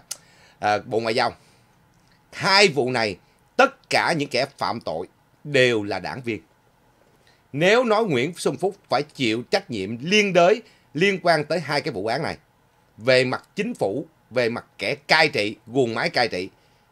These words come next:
thì như vậy về mặt đảng, Nguyễn Phú Trọng có chịu trách nhiệm liên đới về việc mà đảng viên của mình, tại vì tất cả những kẻ bị bắt và bị, à, truy tố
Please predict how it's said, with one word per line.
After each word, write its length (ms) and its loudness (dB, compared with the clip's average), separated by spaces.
thì 140 0
như 180 2
vậy 160 0
về 300 2
mặt 180 -4
đảng, 300 -2
Nguyễn 360 4
Phú 240 2
Trọng 320 -2
có 120 -6
chịu 320 -2
trách 160 -4
nhiệm 200 -6
liên 240 -2
đới 280 2
về 160 2
việc 240 -2
mà 100 -8
đảng 400 0
viên 240 2
của 100 -2
mình, 220 2
tại 120 0
vì 100 -2
tất 340 0
cả 180 2
những 100 -4
kẻ 120 -2
bị 160 -4
bắt 260 -4
và 200 -2
bị, 240 -8
à, 200 -2
truy 220 4
tố 340 8